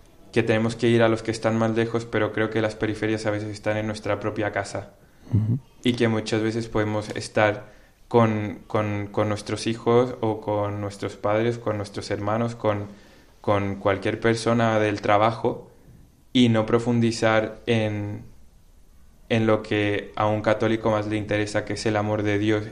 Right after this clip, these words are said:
Speaker 1: y llevarle a Él, ¿no? Y yo creo que el Papa eso busca con esta carta que nos escribió a todos, ¿no? Que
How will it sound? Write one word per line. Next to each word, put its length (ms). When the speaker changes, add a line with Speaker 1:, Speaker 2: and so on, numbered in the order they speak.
Speaker 1:
y 380
llevarle 480
a 80
Él, 140
¿no? 140
Y 100
yo 120
creo 200
que 420
el 160
Papa 320
eso 220
busca 360
con 160
esta 280
carta 300
que 100
nos 280
escribió 640
a 80
todos, 200
¿no? 140
Que 420